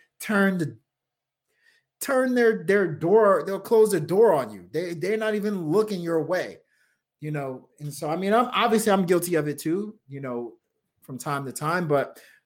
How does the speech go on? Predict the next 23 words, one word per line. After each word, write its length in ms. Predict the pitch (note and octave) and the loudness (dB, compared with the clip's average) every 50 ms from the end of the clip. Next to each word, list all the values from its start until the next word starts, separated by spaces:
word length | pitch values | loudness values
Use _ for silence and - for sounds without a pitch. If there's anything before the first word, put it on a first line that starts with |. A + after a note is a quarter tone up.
| _ _ - | _ _ 0
you 100 | A3+ A#3 | 2 4
know, 80 | A#3 | 6
I, 140 | A3+ A3 A#3 A#3 - | 6 6 4 4 2
I, 180 | A3+ A3 A3 - | 2 0 0 0
I 100 | G#3+ A3+ | 0 0
think 300 | A3 - C#4+ C#4+ B3 - | 0 0 -2 -4 -4 -2
there's 260 | - A#3+ B3 A#3+ G#3 G3+ | 0 0 0 0 -2 -4
just 240 | A#3+ - - - | -8 -8 -10 -8
flaws 400 | - F#3+ F#3 G3 F#3+ F#3+ F#3+ F3+ | -4 -2 0 2 2 2 2 0
in 140 | F#3 F3 D#3+ | -2 -4 -6
both 320 | C#3+ - C#3+ D3+ D#3+ - - | -4 -2 0 0 0 0 -2
worlds. 680 | B2+ C#3 D#3 D3+ A2+ F#2 F#2 - - - - - - _ _ _ _ C#3+ | -2 -2 -2 -2 -2 -6 -8 -14 -18 -18 -18 -20 -20 _ _ _ _ -8
And 500 | C#3+ C#3 C#3 C3+ C3+ C3 C3 C3 B2 - _ _ _ _ _ _ _ _ _ _ _ _ _ _ - | -8 -6 -6 -6 -6 -6 -6 -6 -8 -10 _ _ _ _ _ _ _ _ _ _ _ _ _ _ -2
if 160 | - D3 B2 | -2 0 2
we 160 | E3 A3 A#3 | 4 4 6
acknowledge 640 | C4 G#3 F3 E3 E3 F3 F#3 G3+ G#3 F#3 E3 D3 C3+ | 6 4 4 2 2 4 4 4 4 4 2 0 0
that 240 | C3 D3+ C#3 B2 C#3 | -2 -2 -2 -2 -2
we 120 | D3+ D#3 | -4 -4
both 300 | D3+ D3+ D3+ D3 D3 C#3+ | -2 0 0 0 0 0
have 320 | - C#3+ D3+ B2+ C3+ - - | -2 -6 -8 -8 -8 -8 -10
flaws, 480 | - - C3+ D#3+ E3 D3+ C#3 C3 A#2+ | -12 -10 -8 -6 -4 -4 -4 -6 -8
I 80 | C3 C3 | -10 -12
think 320 | - - C#3+ C#3 C3 - | -12 -12 -12 -12 -14 -16